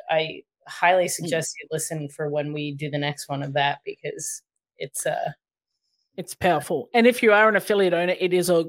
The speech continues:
Speaker 2: great way to have your team on the same side as you, to weaponize your team so you can all move forward faster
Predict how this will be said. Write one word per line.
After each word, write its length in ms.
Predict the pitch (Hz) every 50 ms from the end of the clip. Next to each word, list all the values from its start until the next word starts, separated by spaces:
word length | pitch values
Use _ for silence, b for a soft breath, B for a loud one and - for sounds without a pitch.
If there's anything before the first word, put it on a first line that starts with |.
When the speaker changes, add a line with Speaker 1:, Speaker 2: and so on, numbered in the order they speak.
| -
Speaker 2:
great 260 | - 190 185 185 185
way 200 | 156 175 170 170
to 280 | 165 165 165 165 165 151 b b b b b b b b
have 200 | - 185 180 180
your 180 | 175 165 165
team 500 | 165 - - 175 165 165 165 160 160 156 - _ _ _ _ -
on 120 | 180 185
the 80 | 185 170
same 240 | - - 156 151 151
side 260 | - 160 143 143 143
as 120 | 147 151 170
you, 120 | 147 143
to 80 | 151 147
weaponize 500 | 160 156 156 - 151 147 143 147 143 -
your 80 | 151
team 340 | 147 - 131 139 139 147 151 - b b b b b b b b
so 120 | - - 185
you 120 | 180 180
can 120 | 180 196
all 160 | 196 196 190 185
move 360 | 175 180 185 185 180 170 - - -
forward 400 | - - 185 175 175 170 165 - -
faster 540 | - - - 156 175 170 - - 151 147 147